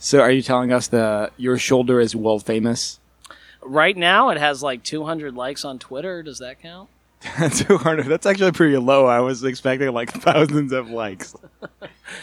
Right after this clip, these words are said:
Speaker 2: Well, you know, I mean, who, who watches anything these days? Like, Trump's very exciting to watch. Who, wh-, who needs to go see anything else?
Speaker 1: Especially a, a, a tattoo of a <laughs> King Kong on someone's shoulder.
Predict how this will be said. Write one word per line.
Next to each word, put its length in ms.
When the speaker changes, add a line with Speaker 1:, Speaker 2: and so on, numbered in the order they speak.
Speaker 2:
Well, 300
you 160
know, 240
I 100
mean, 420
who, 360
who 200
watches 520
anything 500
these 280
days? 340
Like, 160
Trump's 400
very 320
exciting 400
to 80
watch. 480
Who, 180
wh-, 280
who 120
needs 240
to 80
go 120
see 260
anything 380
else? 360
Speaker 1:
Especially 520
a, 120
a, 520
a 60
tattoo 400
of 100
a 120
<laughs> 340
King 240
Kong 300
on 120
someone's 380
shoulder. 500